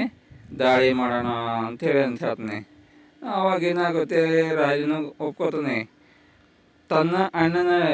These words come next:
ರಾಜ್ಯದ ಮೇಲೆ ದಾಳಿ ಮಾಡೋಕ್ಕೆ ಶ-, ಹೋಗ್ತಾನೆ. ಅವಾಗ ಹಿರಿಯ ಅಣ್ಣನಿಗೆ ಯುದ್ಧ ಅನ್ನೋದೇ ಮರೆತು ಬಿಟ್ಟಿರ್ತಾರೆ. "ಏನು ಮಾಡಬೇಕು ಇವಾಗ?" ಅಂಥೇಳಿ ಏನು ಮಾಡ್ತಾನೆ? ತಾಯಿಗೆ ಕೇಳ್ತಾನೆ.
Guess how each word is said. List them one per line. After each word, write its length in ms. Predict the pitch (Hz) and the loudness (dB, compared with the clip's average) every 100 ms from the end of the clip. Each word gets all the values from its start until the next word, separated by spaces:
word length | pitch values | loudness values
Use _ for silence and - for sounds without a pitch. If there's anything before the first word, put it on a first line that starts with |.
| 139 | 4
ರಾಜ್ಯದ 340 | 135 143 147 151 | 4 2 2 -2
ಮೇಲೆ 220 | 147 160 | -2 -2
ದಾಳಿ 340 | 147 143 143 | 2 4 4
ಮಾಡೋಕ್ಕೆ 360 | 139 139 139 165 | 2 -2 -2 -4
ಶ-, 100 | 175 143 139 135 | -4 -6 -6 -8
ಹೋಗ್ತಾನೆ. 440 | 180 165 151 139 117 113 - - - _ _ _ - | -6 -4 -4 -6 -6 -10 -20 -20 -20 _ _ _ -4
ಅವಾಗ 380 | 165 175 175 175 180 175 165 147 - - - - - - | 0 2 2 2 4 2 0 -6 -14 -16 -14 -12 -16 -14
ಹಿರಿಯ 300 | 127 170 185 | -4 2 4
ಅಣ್ಣನಿಗೆ 800 | 185 180 170 170 165 165 175 165 - _ 151 | 4 4 0 -2 2 2 2 0 -4 _ -4
ಯುದ್ಧ 300 | 156 151 165 | -2 0 2
ಅನ್ನೋದೇ 440 | 165 160 156 165 | 4 4 4 4
ಮರೆತು 340 | 151 143 143 | 4 2 0
ಬಿಟ್ಟಿರ್ತಾರೆ. 600 | 139 143 143 127 120 117 110 - _ _ _ _ - | -2 -2 0 -2 -2 -2 -2 -8 _ _ _ _ -6
"ಏನು 260 | 165 185 180 | 0 0 2
ಮಾಡಬೇಕು 460 | 165 160 147 160 | 2 2 2 2
ಇವಾಗ?" 340 | 151 147 143 139 139 139 139 | 2 4 2 4 4 4 4
ಅಂಥೇಳಿ 320 | 139 139 139 | 0 -2 0
ಏನು 120 | 139 | 2
ಮಾಡ್ತಾನೆ? 460 | 139 135 127 135 139 175 277 - - - _ - | 2 -2 -6 -4 -4 -4 -6 -10 -20 -20 _ -8
ತಾಯಿಗೆ 420 | - 254 - 135 | -2 2 4 2
ಕೇಳ್ತಾನೆ. 560 | 127 135 123 123 123 | 0 0 0 -2 -4